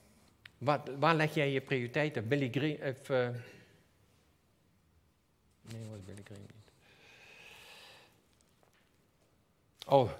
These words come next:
eh, Washington. Kes-, Kensel, Kessel, Washington. En hij heeft een speech, eh,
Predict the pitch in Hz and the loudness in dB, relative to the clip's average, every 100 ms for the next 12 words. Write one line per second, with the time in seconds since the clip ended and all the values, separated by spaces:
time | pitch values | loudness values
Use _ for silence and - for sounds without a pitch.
0 | - - _ _ - - _ 127 101 101 | -14 -20 _ _ -20 -20 _ -10 -8 -8
1 | 101 113 120 117 - 90 82 - - - | -4 -2 -2 -4 -4 -8 -10 -20 -12 -6
2 | 113 - - 123 127 - 113 104 - 117 | -6 -6 -4 -4 -4 -6 -8 -8 -8 -8
3 | - 107 101 87 - 113 - 110 90 92 | -10 -12 -12 -12 -12 -12 -12 -14 -16 -16
4 | - 95 101 98 95 - - 175 170 - | -14 -8 -6 -6 -8 -10 -10 -10 -10 -12
5 | - - - - - - - - | -18 -20 -20 -20 -20 -20 -18 -12